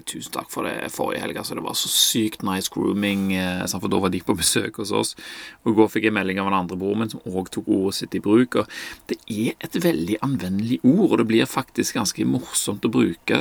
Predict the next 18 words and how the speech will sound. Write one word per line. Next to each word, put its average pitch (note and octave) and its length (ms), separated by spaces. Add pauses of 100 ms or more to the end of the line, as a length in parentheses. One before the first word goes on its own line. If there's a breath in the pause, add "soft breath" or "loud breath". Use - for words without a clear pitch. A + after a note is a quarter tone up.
til - 160
forskjellige F2 480
ting - 160
som F#2+ 160
jeg G2 80
vanligvis E2+ 480
ikke - 160
ser - 320
på - 160
som - 320
å, - 160
å, - 240 (240)
å - 160
pleie F#2 320
forholdet, F#2+ 640
liksom. - 260
Du - 0
kan, - 240